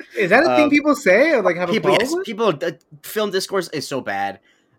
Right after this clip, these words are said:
Speaker 2: You know, it's, it's the worst. I, I,
Speaker 1: I'm
Speaker 2: I
Speaker 1: so
Speaker 2: don't know.
Speaker 1: glad. I'm so glad <laughs> that I don't even, I'm not aware of this in any
Speaker 2: I,
Speaker 1: capacity.
Speaker 2: it's, it's the, the, the, I was not aware of it, but the For You tab on Twitter gave, gives me a lot of tweets from,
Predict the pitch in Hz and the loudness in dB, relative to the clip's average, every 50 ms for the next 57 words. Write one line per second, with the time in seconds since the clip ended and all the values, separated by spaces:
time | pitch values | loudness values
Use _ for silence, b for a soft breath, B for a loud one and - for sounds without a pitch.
0 | _ _ 135 127 110 101 101 107 120 117 - 95 123 127 - - - 95 90 80 | _ _ -8 -8 -8 -8 -8 -8 -10 -10 -10 -12 -14 -14 -12 -16 -14 -12 -12 -12
1 | - - - 131 117 110 110 110 113 - 107 - 220 214 - 175 170 170 170 175 | -12 -10 -6 -4 -4 -2 -2 -2 -2 -2 0 0 0 0 0 0 2 2 2 2
2 | 175 165 156 151 - 202 190 180 160 165 151 147 143 - - 220 220 196 - 185 | 0 -2 -4 -4 -2 -2 -2 0 0 -2 -4 -4 -4 -2 0 2 4 4 4 4
3 | 180 185 185 180 - 208 214 202 185 160 151 151 151 156 151 143 131 135 135 139 | 2 2 2 0 0 0 0 0 -2 -6 -4 -2 0 0 0 0 0 -2 -2 -2
4 | 147 143 156 151 151 - - _ 165 151 143 143 143 - - 160 151 151 165 175 | -2 -4 -6 -8 -8 -12 -16 _ -12 -10 -10 -12 -12 -6 -6 -2 2 4 4 6
5 | 175 151 208 202 190 - - 214 202 147 - - - 202 196 202 196 - 170 151 | 6 4 2 2 2 0 0 -2 -2 -2 -4 -10 -4 -2 -2 -2 -2 -6 -16 -8
6 | 156 170 165 156 151 165 165 160 _ _ _ _ _ _ - 185 233 262 170 143 | -6 -6 -6 -2 -2 -2 -2 -4 _ _ _ _ _ _ 2 2 2 2 0 -6
7 | 131 131 - _ 139 123 131 127 120 127 120 117 123 123 - 147 127 143 143 151 | -10 -14 -16 _ -8 -4 -4 -4 -2 0 2 2 2 2 0 -2 -2 -2 -2 -2
8 | 151 165 165 160 - b b b b b - 123 - - 120 - - - 135 127 | -4 -4 -6 -6 -8 b b b b b -8 -8 -8 -8 -12 -12 -8 -4 -2 0
9 | 131 135 135 131 127 139 151 147 156 156 147 151 143 123 117 107 - - 110 107 | 0 0 0 -2 -4 -6 -8 -6 -6 -4 -4 -4 -4 -4 -8 -8 -10 -12 -10 -8
10 | 110 120 131 135 139 b b b b b b b _ 127 120 135 131 135 123 - | -6 -6 -6 -6 -8 b b b b b b b _ -4 -2 -2 -2 -2 -4 -2
11 | 135 135 127 113 135 131 117 113 113 113 120 123 113 - - 127 131 127 - - | -4 -4 -2 -2 -4 -4 -2 -2 -2 -2 -2 -4 -6 -10 -8 -8 -8 -8 -8 -10
12 | 120 104 - | -12 -12 -12